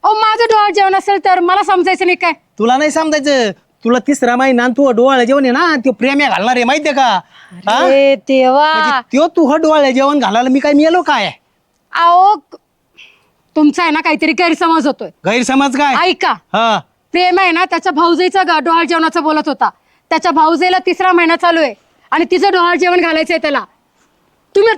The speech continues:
Speaker 1: तुम्हाला डोकं कोणी चालवायला लावलं असं फालतूचं?
Speaker 2: मला सगळं कळालंय, मला ते श्यामनी, अ, गंठ्यानी सांगितलंय.
Speaker 1: आणा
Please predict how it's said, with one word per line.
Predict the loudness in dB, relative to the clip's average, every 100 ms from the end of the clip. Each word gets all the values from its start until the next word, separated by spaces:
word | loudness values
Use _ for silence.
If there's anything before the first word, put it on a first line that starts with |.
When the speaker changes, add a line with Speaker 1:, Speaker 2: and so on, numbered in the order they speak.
| -2
Speaker 1:
तुम्हाला | -2 -2 -2 -4
डोकं | 0 0 0
कोणी | 0 0
चालवायला | 0 0 0
लावलं | 2 0
असं | -2 -2
फालतूचं? | -2 -2 -2 -2 -4 _ _ _ _ _ _
Speaker 2:
मला | -2 -2
सगळं | 0 0 0
कळालंय, | 0 0 2 0 0 0
मला | 0 0
ते | -2
श्यामनी, | -2 0 2 2 0
अ, | 2 2 2
गंठ्यानी | 0 -2 -2 -2
सांगितलंय. | -2 -4 -4 -2 -4 -2
Speaker 1:
आणा | -2